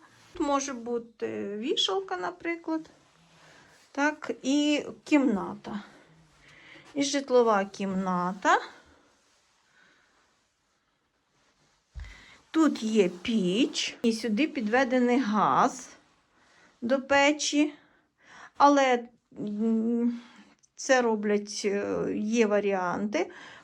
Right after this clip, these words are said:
коли піч можна дровами опалювати і коли газом.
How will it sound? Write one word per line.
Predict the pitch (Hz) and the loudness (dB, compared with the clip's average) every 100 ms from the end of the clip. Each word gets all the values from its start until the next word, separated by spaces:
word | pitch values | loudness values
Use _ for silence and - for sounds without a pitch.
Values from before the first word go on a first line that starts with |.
| - | -4
коли | 262 240 240 196 175 - - - - | 0 4 4 4 0 -8 -12 -10 -8
піч | - 220 - - 214 | -2 -2 0 -4 -2
можна | 208 196 190 196 | -4 -4 -4 -4
дровами | 196 208 285 466 415 | -2 2 4 4 4
опалювати | 381 392 320 330 311 294 294 294 285 - - - - - | 0 4 6 6 4 2 0 -4 -6 -10 -20 -20 -20 -4
і | 285 | -2
коли | - 233 226 226 254 269 294 - - | 0 0 0 2 2 0 -2 -14 -16
газом. | - 202 185 175 185 165 214 | -4 2 2 2 -4 -6 -6